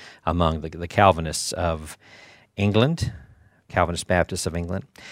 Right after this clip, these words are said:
So, <clears throat> of those preachers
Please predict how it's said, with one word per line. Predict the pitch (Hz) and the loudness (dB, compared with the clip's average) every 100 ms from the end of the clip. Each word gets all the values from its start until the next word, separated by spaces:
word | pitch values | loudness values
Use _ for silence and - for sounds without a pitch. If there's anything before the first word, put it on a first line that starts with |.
| - - - | -18 -20 -4
So, | - 147 135 131 - - - 127 | 8 10 10 8 -2 -4 2 4
<clears throat> | 117 113 - | 2 -2 4
of | 127 160 127 | 8 8 10
those | 156 170 - 160 - 123 104 _ _ - | 10 12 10 8 4 -2 -10 _ _ -8
preachers | - - 196 104 101 113 | 4 4 8 8 8 6